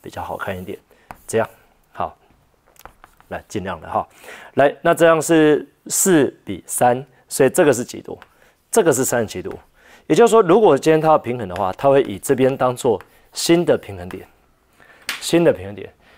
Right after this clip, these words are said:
也就是说，好像把你的头歪一边一样，这个地方好像变成新的最低点，这个变成新的最低点。那这边就有一点类似，好像是从把单摆拉开一个微小的角度一样。那我们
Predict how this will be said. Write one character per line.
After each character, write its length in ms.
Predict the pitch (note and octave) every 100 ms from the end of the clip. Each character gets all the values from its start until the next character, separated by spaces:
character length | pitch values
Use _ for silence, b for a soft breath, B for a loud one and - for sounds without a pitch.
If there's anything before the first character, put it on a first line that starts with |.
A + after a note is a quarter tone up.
| b
也 80 | F3+
就 80 | A#3+
是 40 |
说， 120 | A#3+ G#3
好 120 | C#3
像 160 | G3
把 80 | E3
你 120 | E3
的 100 | A2
头 200 | - F#2+
歪 200 | G2 A2+
一 80 | G#2+
边 180 | G2+ A2
一 180 | G2 F2
样， 120 | E2+ _ b b b _
这 120 | -
个 100 | G#3
地 160 | E3+ E3
方 160 | D3+ C#3
好 100 | G2
像 160 | B2
变 160 | C3+ G#2+
成 160 | F#2+
新 280 | F#2 - E3
的 120 | C#3+
最 220 | G#2+ C3 G#2+
低 160 | F#2+
点， 140 | F#2+ - _ _ _ _ _ _ _ -
这 120 | A3+
个 80 | F3
变 180 | F3
成 200 | E3 A#2+
新 180 | A#2+ D#3
的 120 | B2
最 180 | G2 G#2
低 120 | F2
点。 180 | E2 E2+ _ B B B B -
那 160 | D#3+
这 180 | - G3
边 180 | F3+ F#3+
就 140 | G3
有 60 | C3+
一 40 |
点 140 | C3 G#2+
类 120 | A#2+
似， 140 | G#2+ A#2+
好 140 | F2
像 160 | - G#2
是 120 | G#2+
从 280 | F2+ E2+ F2+ _
把 220 | G#2 G2+ - -
单 160 | D3+
摆 240 | D3 G2 -
拉 260 | - C#3 C#3
开 240 | C#3 A#2
一 140 | G2+ A2
个 220 | G#2+ F#2 -
微 100 | A2
小 120 | G2+
的 100 | E2+
角 200 | - E2+
度 180 | A2+ F2+
一 60 |
样。 140 | F2 F2 B B B B B B
那 240 | C3 C3+ A#2+ -
我 100 | C3
们 320 | C#3 C3+